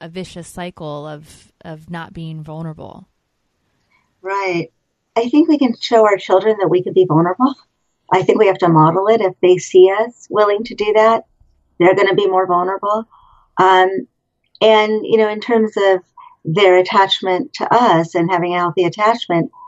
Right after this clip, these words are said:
Speaker 2: where they feel secure and then develop that inner security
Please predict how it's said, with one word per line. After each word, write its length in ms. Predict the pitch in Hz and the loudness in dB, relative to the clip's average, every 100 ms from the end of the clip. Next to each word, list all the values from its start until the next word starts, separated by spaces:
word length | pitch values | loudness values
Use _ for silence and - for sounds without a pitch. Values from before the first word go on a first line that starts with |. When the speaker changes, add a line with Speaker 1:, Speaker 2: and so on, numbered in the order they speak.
| - | -2
Speaker 2:
where 160 | 185 185 | 2 4
they 140 | 185 | 2
feel 180 | 185 170 | 0 -6
secure 420 | - 180 190 180 | -6 -6 -2 -2
and 140 | 180 | -2
then 120 | 170 160 | -2 -2
develop 340 | 160 160 151 | 0 0 0
that 160 | 156 - | -4 -2
inner 220 | 160 180 | -4 -4
security 760 | 185 220 - 220 220 233 247 | -4 -8 -2 2 2 2 -2